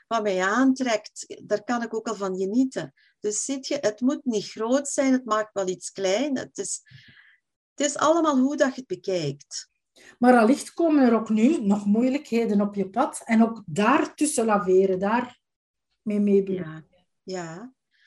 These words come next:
Speaker 2: Ja.
Speaker 1: Altijd bekijken van waarom voel ik mij nu daar bijvoorbeeld minder goed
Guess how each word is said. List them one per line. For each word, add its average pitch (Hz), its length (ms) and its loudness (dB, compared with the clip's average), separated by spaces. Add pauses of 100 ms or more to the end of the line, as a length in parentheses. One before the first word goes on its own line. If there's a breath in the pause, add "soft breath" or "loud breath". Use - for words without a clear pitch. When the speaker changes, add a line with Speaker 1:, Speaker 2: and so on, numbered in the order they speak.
(140)
Speaker 2:
Ja. 208 100 -10
Speaker 1:
Altijd 285 380 2
bekijken 233 600 -2
van 208 340 0
waarom 262 880 0 (400 soft breath)
voel 247 320 0
ik 262 260 2
mij 202 240 -4
nu 190 400 -2
daar 208 480 -2
bijvoorbeeld 214 880 -2
minder 196 520 -4
goed 196 360 -6